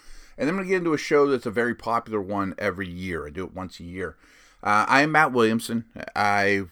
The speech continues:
started my career basically as the recruiting assistant at the University of Pittsburgh. That was, wow, like, eighteen, nineteen years ago, something like that. Um, helped recruit. I was there for Antonio Bryant's last season at Pitt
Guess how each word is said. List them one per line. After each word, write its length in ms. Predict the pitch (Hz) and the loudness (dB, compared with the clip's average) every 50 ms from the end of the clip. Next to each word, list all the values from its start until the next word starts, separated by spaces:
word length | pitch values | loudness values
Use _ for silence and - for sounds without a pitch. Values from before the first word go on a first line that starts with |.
| _ - | _ -18
started 640 | - - - - 143 139 143 147 143 135 123 113 117 | -14 -12 -8 0 4 4 4 6 4 2 0 2 2
my 260 | 123 120 120 117 95 - _ - - | 4 4 4 2 0 -6 _ -10 -6
career 420 | - - - 117 120 117 117 113 | 6 12 12 12 12 12 12 8
basically 760 | 101 117 110 113 113 - - 110 - 104 113 113 113 104 - | 8 4 4 2 2 0 -4 -8 -6 -2 0 2 2 2 2
as 320 | - 104 101 98 92 87 | 2 0 0 0 -2 -6
the 380 | 90 95 92 90 90 90 87 87 - _ - | -6 -2 -2 0 0 -2 -4 -6 -12 _ -12
recruiting 420 | 95 101 - - 196 185 175 156 147 | -12 -10 -6 -6 -4 -4 -2 -2 -2
assistant 460 | 143 - 139 131 - - 131 127 117 | -2 -4 -6 -8 -6 -6 -8 -8 -8
at 20 | |
the 80 | - 107 | -4 -2
University 400 | 117 123 123 127 131 - - 151 | -2 0 0 -2 -4 -2 -4 -6
of 80 | 147 | -4
Pittsburgh. 440 | - - 98 - - 110 117 117 113 | -2 -4 -6 -4 -2 -4 -4 -4 -2
That 180 | 107 101 - 98 | -6 -6 -6 -6
was, 280 | 95 87 80 - - | -10 -10 -10 -14 -16
wow, 260 | - - - 78 80 80 | -12 -10 -8 -8 -8 -8
like, 200 | 82 85 87 - - | -10 -12 -12 -12 -12
eighteen, 400 | 107 104 - - - 104 104 98 | -12 -12 -12 -10 -8 -6 -6 -4
nineteen 400 | 95 98 95 - - 104 101 92 | -6 -6 -8 -8 -6 -6 -6 -6
years 260 | 82 85 92 87 87 | -6 -6 -8 -8 -8
ago, 320 | 92 85 95 95 101 113 | -8 -6 -4 -4 -4 -6
something 380 | 110 - 113 104 87 - 101 98 | -8 -10 -10 -10 -8 -8 -10 -8
like 160 | 92 92 - | -8 -8 -8
that. 280 | - 90 87 95 92 - _ _ _ - - _ - - - _ _ - | -8 -6 -6 -6 -8 -10 _ _ _ -20 -20 _ -20 -20 -20 _ _ -2
Um, 420 | 98 101 98 95 92 95 95 90 - | 0 0 2 2 0 -2 -4 -6 -2
helped 200 | 123 127 120 - | 0 0 0 0
recruit. 380 | - 110 - - 131 113 - - | -4 -12 -4 -2 -4 -2 0 2
I 160 | 117 120 139 | 4 4 6
was 160 | 143 135 117 | 4 4 2
there 240 | 117 131 127 127 123 | 4 6 6 6 6
for 300 | 120 - 127 113 110 - | 4 2 0 2 2 2
Antonio 480 | 101 101 92 - - 160 156 151 139 117 | 2 -2 -4 -4 -4 -4 -2 0 -2 -2
Bryant's 640 | 101 107 113 117 117 117 113 110 101 - - - - | 0 2 2 2 4 2 2 0 -2 -6 -10 -12 -12
last 460 | - 92 95 101 110 110 123 131 - - | -10 -8 -2 0 0 0 0 -2 -4 -6
season 340 | - 131 127 120 131 131 | -6 -6 -6 -4 -4 -4
at 160 | 127 113 - _ | -4 -4 -6 _
Pitt 320 | - 120 117 113 - _ | 0 2 2 2 0 _